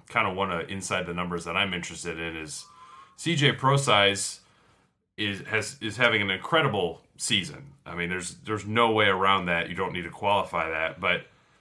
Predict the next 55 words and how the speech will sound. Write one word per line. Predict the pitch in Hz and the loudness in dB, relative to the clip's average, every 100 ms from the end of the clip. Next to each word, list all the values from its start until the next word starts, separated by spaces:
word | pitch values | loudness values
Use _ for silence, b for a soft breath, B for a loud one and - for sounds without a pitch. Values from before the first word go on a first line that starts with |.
| _ _ | _ _
when | 104 107 | -6 -4
you | 110 | -2
look | 135 135 | -2 0
at | 107 - | -2 -2
sort | - 113 | -2 0
of | 98 87 - - | 0 -4 -12 -18
his | - 110 101 | -4 -4 -4
ability | 90 110 104 92 | -2 -2 0 -4
to | |
pick | 87 117 107 | -6 -4 -4
up | 98 | -2
tough | - 90 - | -2 -2 0
yardage | 98 107 98 92 85 - - | 2 2 2 -2 -4 -10 -4
on | 85 82 78 76 73 - | -2 -2 -4 -8 -14 -8
third | 113 110 98 | 0 2 0
and | 85 | -4
short, | - 110 101 98 - _ _ _ _ _ _ _ - | -2 0 0 -2 -8 _ _ _ _ _ _ _ -12
and, | 95 69 | -10 -8
or | 85 | -8
fourth | - 101 92 | -6 -6 -6
and | 90 | -8
short, | 87 92 | -4 -4
and | 87 | 0
I | 87 | 0
define | 85 - 87 85 | 0 -2 -2 -2
that | 80 | -6
as | 80 | -8
three | - 85 | -6 -4
yards | 80 76 | -4 -4
or | 82 | -4
less. | 90 82 - | -2 -2 -4
He's | 85 | -6
only | 104 87 | -6 -6
converted | 82 82 85 78 | -6 -6 -6 -6
one | 80 80 | -8 -10
of | 76 | -6
five | 80 78 | -6 -4
opportunities | 78 71 78 - 80 76 76 | -6 -8 -10 -12 -10 -10 -10
all | 80 76 | -8 -8
year, | 80 85 | -6 -6
which | 85 - | -6 -8
is | |
kinda | - - | -4 4
hard | 107 101 | 6 6
to | 85 | 2
believe | 85 90 98 95 | -2 0 0 -2
'cause | 90 | -6
he's | 85 78 | -6 0
averaging | 95 92 87 | 0 0 -4
more | 82 82 | -4 -6
than | |
seven | 78 87 85 | -4 -6 -6
yards | 82 80 73 | -6 -8 -10
a | |
carry. | 69 95 92 90 | -6 -4 -2 -2